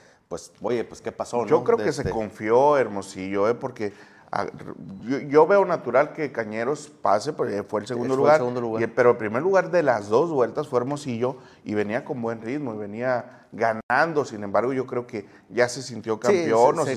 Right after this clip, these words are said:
Speaker 2: sintió en la
Speaker 1: confiaron.
Speaker 2: final, ¿no?
Speaker 1: Sí, como suele pasar, obviamente, el primer lugar que, eh, se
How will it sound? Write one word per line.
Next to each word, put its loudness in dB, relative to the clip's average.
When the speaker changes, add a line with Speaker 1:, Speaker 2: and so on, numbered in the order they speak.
Speaker 2:
sintió 0
en 4
la 2
Speaker 1:
confiaron. -6
Speaker 2:
final, -12
¿no? -12
Speaker 1:
Sí, -4
como -6
suele 2
pasar, -2
obviamente, -4
el -8
primer -10
lugar -2
que, -8
eh, -4
se -2